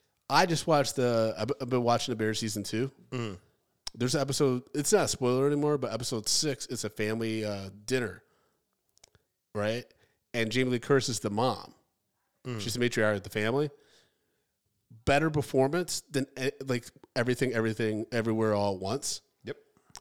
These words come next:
Speaker 1: I'm like, "Oh, and this she's fucking acting. She's fucking killing this shit." Everything Everywhere All at Once. I never thought of that, like, "Oh, man, if I don't see Jamie Lee's name up there."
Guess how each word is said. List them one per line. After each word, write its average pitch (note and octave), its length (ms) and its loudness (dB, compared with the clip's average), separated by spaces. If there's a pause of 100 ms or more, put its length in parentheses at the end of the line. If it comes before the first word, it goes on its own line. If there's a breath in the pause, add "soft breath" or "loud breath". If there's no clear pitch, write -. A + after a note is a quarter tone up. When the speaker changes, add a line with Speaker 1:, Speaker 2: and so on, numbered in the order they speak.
Speaker 1:
I'm E3+ 100 6
like, F3 180 6
"Oh, D#3 300 8
and B2+ 220 0
this E4 160 4
she's - 280 4
fucking C3+ 440 2
acting. - 400 0
She's A3 240 -2
fucking A2 380 -8
killing F#3+ 340 6
this G2 120 -8
shit." - 280 -12 (1000)
Everything G#3+ 340 0
Everywhere F#3 320 4
All D#3+ 140 6
at A#2+ 60 0
Once. D3 340 0
I E3 140 4
never G#3+ 240 2
thought C#3 400 2
of C#3 100 0
that, C3 160 2
like, A2 260 -4 (300 loud breath)
"Oh, B2 160 4
man, A#2 320 2
if G2 100 -4
I A2+ 40 4
don't C#3 100 4
see B2+ 140 -2
Jamie A2+ 300 -2
Lee's A#2 280 0
name G2+ 180 -2
up F#2+ 160 -8
there." F#2 260 -6